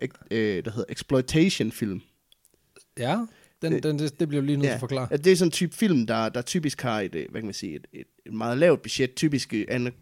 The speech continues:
Speaker 1: øh, kendetegn som B-film.
Speaker 2: Ja.
Speaker 1: Øh, men som beskæftiger sig med nogle meget tabubelagte emner, eller er mere eksplicite i for eksempel det seksuelle indhold og
Speaker 2: Okay.
Speaker 1: sådan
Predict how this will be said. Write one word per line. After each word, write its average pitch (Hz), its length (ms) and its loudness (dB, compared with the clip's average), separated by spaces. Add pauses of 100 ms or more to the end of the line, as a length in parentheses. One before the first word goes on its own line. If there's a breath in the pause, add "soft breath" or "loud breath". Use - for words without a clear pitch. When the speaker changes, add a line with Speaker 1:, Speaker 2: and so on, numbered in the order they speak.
(100)
Speaker 1:
øh, 110 180 -8 (100)
kendetegn 131 360 -4
som 113 140 -4
B-film. 113 580 -2 (300)
Speaker 2:
Ja. 139 120 2 (320)
Speaker 1:
Øh, 127 260 2
men 131 100 4
som 147 140 -4
beskæftiger 156 480 2
sig 139 120 0
med 127 120 2
nogle 123 220 0
meget 135 260 2
tabubelagte 127 880 -2
emner, 123 360 0
eller 113 220 -4
er 120 60 0
mere 123 240 4
eksplicite 113 640 -6
i 90 40 -6
for - 100 -12
eksempel 107 300 -6
det 104 120 -10
seksuelle 113 480 -2
indhold 95 360 -6 (120)
og 233 100 8
Speaker 2:
Okay. 196 140 6
Speaker 1:
sådan - 160 -4